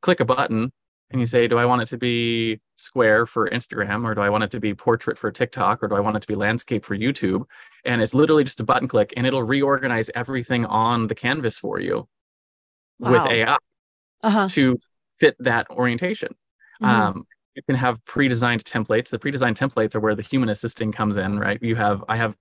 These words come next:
Speaker 1: um, video editors who professionally do our templates for us so that I can have the A I and what I mean by have the A I is, like, I have a human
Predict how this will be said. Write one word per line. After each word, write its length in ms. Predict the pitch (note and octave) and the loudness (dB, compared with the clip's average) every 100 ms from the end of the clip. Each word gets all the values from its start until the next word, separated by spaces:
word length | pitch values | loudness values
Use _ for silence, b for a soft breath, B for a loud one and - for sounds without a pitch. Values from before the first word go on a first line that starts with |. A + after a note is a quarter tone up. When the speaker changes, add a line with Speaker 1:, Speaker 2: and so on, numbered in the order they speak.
| _ _ b b b - | _ _ b b b -2
Speaker 1:
um, 320 | A2+ G2 G#2 | 0 0 0
video 240 | B2+ A#2+ | 2 4
editors 400 | G#2 G#2 G2+ G2 | 2 0 -2 -4
who 260 | A#2+ G#2+ F#2+ | -4 -4 -6
professionally 520 | - A#2+ A2+ G#2+ A2 G2+ | -6 -2 0 0 -2 0
do 200 | G#2+ G#2 | 0 2
our 180 | G2+ | 0
templates 400 | F#2 E3+ - - | 0 -2 -2 -6
for 240 | - F#2 F#2 | -8 -6 -4
us 240 | - - - B B B - | -6 -10 -16 B B B -2
so 180 | C3+ | 4
that 200 | A#2+ A2 - _ _ | 6 4 2 _ _
I 120 | B2+ B2 | -2 0
can 100 | B2 | 0
have 140 | A#2 | 0
the 120 | A#2 G#2 | 2 2
A 60 | A2 | 2
I 420 | A#2+ A2 G2 G#2 _ _ - | 2 2 0 -4 _ _ -4
and 140 | A#2 | -2
what 100 | A2+ | 0
I 80 | A2 | 0
mean 120 | A2 | 0
by 100 | G#2+ | -2
have 180 | A2 G2+ | -2 -4
the 120 | G2+ | -2
A 40 | G2+ | -2
I 140 | G#2 | -2
is, 100 | F#2+ | -4
like, 140 | G2+ | -6
I 80 | G2+ | -6
have 160 | G#2+ G#2 | -4 -6
a 40 | |
human 480 | F#2+ B2 A2 G2+ F#2+ | -2 0 0 0 -4